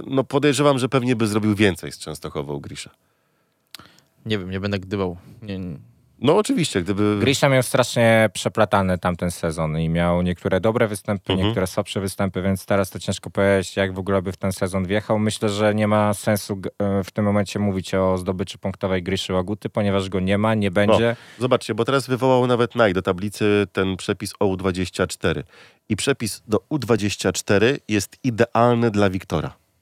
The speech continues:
Speaker 3: No tak.
Speaker 2: No.
Speaker 1: Kto, bo Wik-, Wiktor jest dobrym zawodnikiem.
Speaker 3: I zobaczy-, zobaczcie, ilu zawodników,
Speaker 1: Jest
Speaker 3: e,
Speaker 1: naprawdę
Speaker 3: będzie
Speaker 1: do-, jest,
Speaker 3: kończyło
Speaker 1: to
Speaker 3: ten
Speaker 1: jest
Speaker 3: wiek.
Speaker 1: do-, to jest dobry zawodnik, dobry junior, chłopak, który ma papiery na wielką jazdę,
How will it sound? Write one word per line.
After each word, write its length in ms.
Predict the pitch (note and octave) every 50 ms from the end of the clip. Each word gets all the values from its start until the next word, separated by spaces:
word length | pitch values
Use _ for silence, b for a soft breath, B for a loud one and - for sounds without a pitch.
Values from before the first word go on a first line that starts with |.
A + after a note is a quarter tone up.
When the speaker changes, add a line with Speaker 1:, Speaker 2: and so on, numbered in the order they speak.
| _ _ _ _ _ _ _ _ _ -
Speaker 3:
No 120 | F3 G3 F#3+
tak. 280 | - D#2+ - _ - _ _ _
Speaker 2:
No. 160 | A#2 D#3+ A#3 E4+ F4 _ _ _ _ _ _ _ _ _ _ _ _ _
Speaker 1:
Kto, 380 | - - _ - A#2+ A#2+ - -
bo 220 | - A2 G2+ A2+ -
Wik-, 420 | - A2+ A#2+ - A2 B2 A2+ -
Wiktor 200 | C3 A#2+ - C#3+
jest 100 | D3 C3
dobrym 220 | G3+ F#3+ B2 G2+ F#2
zawodnikiem. 420 | F2+ E2+ D#2+ D#2 D2+ D#2+ D2+ G#2+ G2
Speaker 3:
I 20 |
zobaczy-, 340 | A2+ A2+ A#2+ - - C3 - - -
zobaczcie, 680 | G#2 A2 A#2+ G#2+ A2+ G#2+ - - - - - A2 A#2 A2 - -
ilu 200 | A2+ G#2+ G2+ A2
zawodników, 1000 | G2+ G2+ A2 F#2+ G#2 G2+ F2+ G#2 G2+ - - - G#2 G#2+ A2 - - - - - - -
Speaker 1:
Jest 180 | - - F#2+ G2
Speaker 3:
e, 140 | G2 G2 -
Speaker 1:
naprawdę 420 | B2 A#2 - B2+ D3 D#3 A2+ A2
Speaker 3:
będzie 160 | D3+ D3+ -
Speaker 1:
do-, 40 | -
jest, 100 | C#3 C3
Speaker 3:
kończyło 320 | A2+ A2 - - D#3 C3 G#2+
Speaker 1:
to 40 | G#2
Speaker 3:
ten 80 | C#3
Speaker 1:
jest 120 | C3 F2 F2+
Speaker 3:
wiek. 120 | F2+ E2
Speaker 1:
do-, 80 | - -
to 160 | - C3 B2
jest 180 | A2+ G2 F2+
dobry 300 | F2+ - D#3 E3 C#3 C3+
zawodnik, 600 | B2 C3 B2+ G#2+ F#2+ D#2 D2 E2+ A2+ C#3 - - _ _ _ _ -
dobry 300 | G#2+ B2 C3+ A#2 A2 G#2+
junior, 400 | G#2 F#2+ E2+ E2+ F2 G2+ A#2 A#2 b b b b b b b b _
chłopak, 320 | - B2 B2 - B2 G#2+
który 220 | - - B2+ A2
ma 120 | G#2+ G#2+ G2+
papiery 400 | - G#2 - - B2 A#2+ A#2 A2
na 140 | G#2 G2+ F#2
wielką 360 | G2+ A#2 A#2 A2+ - A2+ G#2
jazdę, 460 | F#2+ F2 E2 D#2 D2+ F2 G2 A#2+